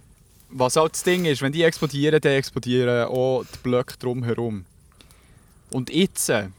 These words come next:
ist man mit der Frage konfrontiert, ja, fuck, was mache ich jetzt? Sicher mal sterben,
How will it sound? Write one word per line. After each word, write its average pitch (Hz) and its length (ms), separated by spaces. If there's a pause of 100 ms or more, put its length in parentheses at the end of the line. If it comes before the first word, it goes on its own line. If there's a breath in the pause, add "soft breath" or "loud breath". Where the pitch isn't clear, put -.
(200)
ist 135 180
man 131 140
mit 127 220
der 131 60
Frage 143 300
konfrontiert, 131 720
ja, 117 320
fuck, - 500
was 113 140
mache 135 380
ich 156 80
jetzt? 101 400 (1500 soft breath)
Sicher 135 300
mal 127 140
sterben, 135 380